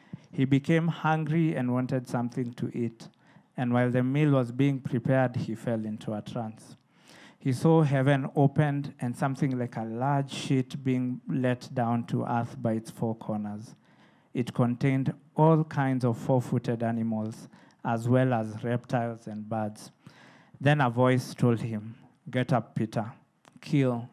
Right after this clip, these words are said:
and eat." "Surely not, Lord," Peter replied. "I have never eaten anything impure or unclean." The voice spoke to him a second time,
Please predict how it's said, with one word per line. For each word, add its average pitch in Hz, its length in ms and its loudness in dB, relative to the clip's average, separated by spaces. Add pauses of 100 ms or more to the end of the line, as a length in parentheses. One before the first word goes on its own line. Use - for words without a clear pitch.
and 113 260 -4
eat." 117 380 -6 (840)
"Surely 185 400 6
not, 120 300 2
Lord," 113 300 2 (160)
Peter 127 320 0
replied. 113 720 -4
"I 123 60 -6
have 127 100 -2
never 143 260 2
eaten 127 460 -4
anything 135 520 -2
impure 123 440 -2
or 117 100 -2
unclean." 117 640 -4 (840)
The 135 80 6
voice 175 260 6
spoke - 320 2
to 135 120 4
him 131 280 0
a 117 100 0
second 120 440 -4
time, 117 380 -4